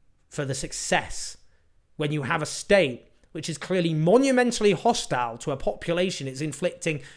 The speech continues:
terrible horrors on. Who on earth thinks they're gonna be subjugated? The only way they could succeed in that way is to drive the entire population out of Gaza, which some are contemplating.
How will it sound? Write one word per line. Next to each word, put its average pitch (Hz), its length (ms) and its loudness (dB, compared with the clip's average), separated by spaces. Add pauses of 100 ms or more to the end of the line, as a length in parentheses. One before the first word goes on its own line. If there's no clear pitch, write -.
(100)
terrible 170 300 6
horrors 220 440 4
on. - 140 -16 (800)
Who 247 120 8
on 240 80 6
earth 202 220 4
thinks 165 220 -2
they're 143 100 -6
gonna 131 120 -6
be 139 160 -8
subjugated? 135 720 -6 (360)
The 185 100 4
only 254 160 6
way 165 640 0 (400)
they 156 100 0
could 147 160 -2
succeed 240 440 2
in 147 80 0
that 117 140 -6
way 123 140 -6
is 135 80 -6
to 165 100 -2
drive 185 580 2
the 190 120 0
entire 185 360 2
population 170 540 -2
out 175 80 0
of 151 80 -6
Gaza, 202 320 2
which 127 160 -10
some 180 220 4
are 156 60 -2
contemplating. 160 680 -4